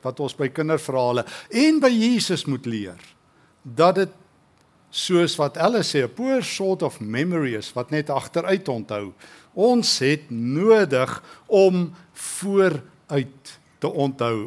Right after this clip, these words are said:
En nêrens is dit mooier as in Lukas tweeëntwintig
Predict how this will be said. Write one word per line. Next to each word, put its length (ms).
En 200
nêrens 580
is 120
dit 200
mooier 460
as 220
in 100
Lukas 380
tweeëntwintig 720